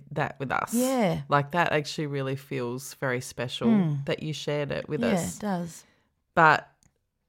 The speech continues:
Speaker 1: I'm also just fucking pissed off at the world. <laughs>
Speaker 2: Yeah, why did that
Speaker 1: Like,
Speaker 2: have to happen?
Speaker 1: why did that have to happen? But, I
Speaker 2: Mm.
Speaker 1: mean, I do, you know, I don't know. This, it, it's very deep, but how can you not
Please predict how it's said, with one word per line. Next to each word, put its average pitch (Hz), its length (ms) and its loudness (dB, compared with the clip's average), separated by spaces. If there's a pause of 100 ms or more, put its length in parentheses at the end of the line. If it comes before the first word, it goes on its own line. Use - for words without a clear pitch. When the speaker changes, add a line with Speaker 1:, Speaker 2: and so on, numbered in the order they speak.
(320)
Speaker 1:
I'm 165 220 2
also 160 420 2 (160)
just 143 320 -4 (320)
fucking 151 380 -2
pissed - 360 -6
off 143 220 -2
at - 100 -6
the - 60 -4
world. 135 380 0
<laughs> 277 140 2
Speaker 2:
Yeah, 214 260 6
why 254 340 6
did 190 120 4
that - 60 2
Speaker 1:
Like, - 140 6
Speaker 2:
have 160 160 0
to 175 120 2
happen? 156 580 2
Speaker 1:
why 233 300 8
did 214 160 2
that 170 160 6
have 170 200 0
to 165 100 -4
happen? 147 400 2
But, 175 200 4
I 170 120 4
Speaker 2:
Mm. - 40 6
Speaker 1:
mean, 233 120 8
I 233 100 8
do, 233 540 2 (1160)
you 208 120 6
know, 202 220 6
I 190 140 0
don't 190 120 -2
know. 143 340 2 (200)
This, 190 220 -2
it, - 220 -2
it's 175 140 -6
very 196 240 4
deep, 156 260 2
but 160 100 -2
how 156 160 0
can 143 160 -4
you 139 80 0
not 139 220 0